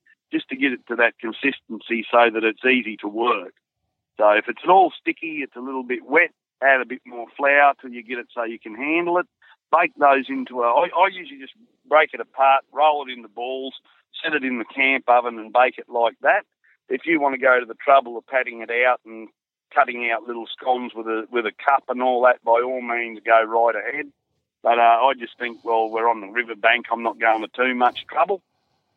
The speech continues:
Roll 'em into balls, set 'em in there like a shape of a daisy. Give 'em about ten to, ten to twelve minutes,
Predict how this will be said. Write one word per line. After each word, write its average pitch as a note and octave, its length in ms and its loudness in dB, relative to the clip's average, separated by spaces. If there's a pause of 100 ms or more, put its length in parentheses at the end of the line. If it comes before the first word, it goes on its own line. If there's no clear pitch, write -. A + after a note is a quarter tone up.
Roll C#3+ 240 6
'em C3 80 -4
into A#2+ 220 -8
balls, C#3+ 480 0
set D#3+ 160 2
'em C3+ 100 -8
in B2 180 -10
there C3 240 -2
like A#2 180 -6
a A2 300 -8
shape B2+ 340 0
of G#2+ 100 -14
a G#2+ 60 -8
daisy. D#3+ 580 2 (400)
Give F3+ 100 -12
'em D3+ 140 -12
about C3 340 2 (220)
ten F#3 240 -14
to, D#3 80 -10 (240)
ten E3 180 -2
to C3+ 80 -8
twelve C#3 380 0
minutes, F3+ 320 -2